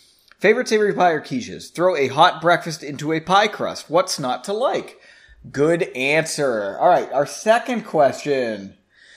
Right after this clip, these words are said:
Do you hate Green Bay Packers fans? So what does Laura come in with here? Uh, oh, so Laura doesn't really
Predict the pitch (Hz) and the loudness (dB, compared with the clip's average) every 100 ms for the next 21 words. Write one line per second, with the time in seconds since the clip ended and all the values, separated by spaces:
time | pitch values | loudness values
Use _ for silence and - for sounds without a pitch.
0 | _ - 131 214 269 180 135 151 - 131 | _ -8 -6 -4 -4 -4 -6 -6 -8 -6
1 | 147 185 160 127 135 - 175 220 247 208 | -4 -2 2 2 2 -2 -4 -2 0 0
2 | 135 - 131 113 98 87 107 - - _ | 0 -2 -4 -2 -4 -6 -10 -14 -16 _
3 | _ _ - 190 190 190 202 277 185 175 | _ _ -2 8 10 10 6 0 0 4
4 | 185 190 151 - 147 127 113 110 101 131 | 8 8 6 4 0 0 -4 -6 -8 -6
5 | 113 101 - 131 123 123 120 120 - _ | -6 -6 -2 2 6 6 4 0 -18 _
6 | _ _ - - _ _ _ _ _ _ | _ _ -20 -20 _ _ _ _ _ _
7 | 127 101 - 147 - 175 190 247 247 170 | 0 0 0 0 0 6 10 10 10 8
8 | 180 175 170 151 | 2 2 2 2